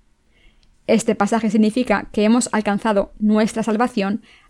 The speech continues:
al escuchar y creer en el eva-, verdadero evangelio del agua y el Espíritu. Como dice Romanos diez diecisiete, así que la fe es por el oír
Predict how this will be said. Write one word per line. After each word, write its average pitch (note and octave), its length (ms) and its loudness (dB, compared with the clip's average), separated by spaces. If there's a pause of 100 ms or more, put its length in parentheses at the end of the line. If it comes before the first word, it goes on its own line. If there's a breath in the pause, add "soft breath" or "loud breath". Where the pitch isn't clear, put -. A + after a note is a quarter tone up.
al G#3 140 2
escuchar G#3 640 -4
y - 120 -2
creer G#3 440 0 (200)
en G#3+ 100 2
el G3 120 0
eva-, - 200 -4
verdadero G3 420 2
evangelio G3 520 0
del F#3 160 0
agua D3+ 220 0
y - 20 -4
el F3+ 80 -4
Espíritu. - 480 -4 (1040)
Como A3 240 4
dice A3 240 4
Romanos A3+ 460 2 (160)
diez G3+ 340 0
diecisiete, A3 560 -2 (640)
así G#3 280 -2
que A#3+ 100 2
la G#3+ 100 4
fe - 340 -2
es A#3+ 140 0
por G#3+ 180 -2
el F#3+ 120 2
oír B3 320 0